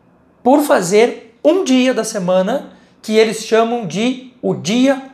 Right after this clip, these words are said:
do lixo. Então, durante a semana eu comi coisa boa, durante a semana eu comi coisa legal, as minhas células todas estão extremamente felizes,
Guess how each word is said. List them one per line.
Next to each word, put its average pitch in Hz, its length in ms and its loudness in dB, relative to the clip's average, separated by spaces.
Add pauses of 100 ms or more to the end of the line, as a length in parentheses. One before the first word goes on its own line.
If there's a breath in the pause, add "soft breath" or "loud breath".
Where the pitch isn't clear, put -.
do 233 460 0
lixo. 185 760 -8 (400 soft breath)
Então, 214 340 0 (120)
durante 214 280 2
a 208 40 -4
semana 202 360 0
eu 190 60 -4
comi 190 220 -8
coisa 185 320 -2
boa, 214 360 4
durante 175 300 -6
a - 20 -14
semana 185 360 -6
eu - 20 -8
comi 175 220 -12
coisa 170 320 -8
legal, 202 560 2 (180 loud breath)
as 147 140 -8
minhas 196 240 -4
células 202 460 0
todas 190 300 -4
estão 190 300 -8
extremamente 196 720 -2
felizes, 196 680 -6